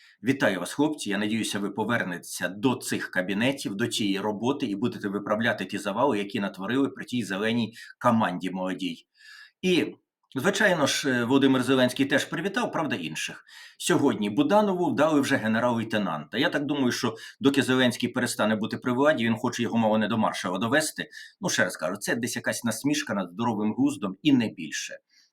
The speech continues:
Ну, напевне, тепер будуть, е, цим, е, ескортницям вручати, напевне, вже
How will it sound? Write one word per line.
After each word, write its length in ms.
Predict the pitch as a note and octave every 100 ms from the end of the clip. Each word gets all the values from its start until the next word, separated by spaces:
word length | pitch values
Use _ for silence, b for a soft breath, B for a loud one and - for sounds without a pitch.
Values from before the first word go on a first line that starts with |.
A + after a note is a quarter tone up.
| -
Ну, 120 | D#3
напевне, 360 | D#3 D#3 C#3
тепер 460 | C#3 C3+ C#3 C3 A#2+
будуть, 540 | G#2+ B2 A2+ A2+ - A#2+
е, 260 | A2+ G#2+
цим, 420 | G2+ - G2+ E2+ - B B B
е, 200 | A2 -
ескортницям 920 | C3+ - D3+ D3+ D3 A2 - G#2 G2
вручати, 480 | G2+ A2+ - A2+ A2+
напевне, 500 | G#2+ G#2+ A#2 G#2+ G#2
вже 360 | G2+ F#2+ F2+